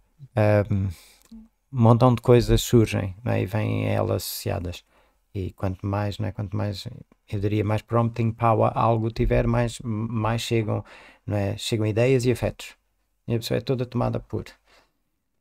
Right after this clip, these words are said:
O que, claro, dificulta muito, muito, muito, muito,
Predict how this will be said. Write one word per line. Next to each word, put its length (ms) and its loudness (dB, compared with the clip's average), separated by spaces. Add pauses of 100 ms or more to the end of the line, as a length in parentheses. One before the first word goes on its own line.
(120)
O 160 2
que, 320 0 (840)
claro, 280 0 (220)
dificulta 720 -2
muito, 760 2 (680)
muito, 340 -4
muito, 260 -4
muito, 280 -4